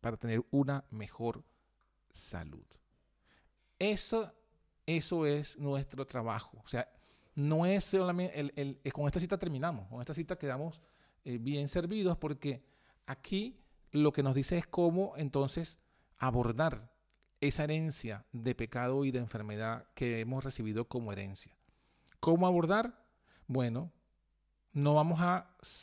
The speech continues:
eh, censurar a otros ni censurarnos a nosotros mismos por lo que nuestros padres hicieron, pero sí investigar en qué punto nuestros padres violaron las leyes del ser. Des-, al descubrir los errores, apartarnos de ese curso de acción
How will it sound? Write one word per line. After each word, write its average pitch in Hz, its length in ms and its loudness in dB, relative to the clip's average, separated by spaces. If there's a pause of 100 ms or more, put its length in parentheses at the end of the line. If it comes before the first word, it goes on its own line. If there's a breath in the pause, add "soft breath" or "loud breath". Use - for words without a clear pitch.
(160)
eh, 127 340 0
censurar 139 520 2
a 147 100 6
otros 190 320 2
ni 190 100 4
censurarnos 139 580 0
a 151 60 0
nosotros 139 320 -2
mismos 160 240 0
por 147 120 0
lo 131 100 0
que 135 100 -4
nuestros 120 300 -4
padres 120 300 -4
hicieron, 107 360 -6 (380 soft breath)
pero 107 180 2
sí 226 420 0
investigar 147 800 2 (460 soft breath)
en 131 140 -2
qué 151 100 2
punto 175 360 0
nuestros 165 280 0
padres 160 400 2
violaron 143 460 2
las 160 120 0
leyes 147 200 2
del 170 120 2
ser. 202 320 2 (1120)
Des-, 135 220 2 (120)
al 135 160 2
descubrir 139 320 4
los 170 140 6
errores, 175 540 2
apartarnos 156 760 0
de 139 140 4
ese 151 220 0
curso 196 420 2
de 196 80 4
acción 185 480 0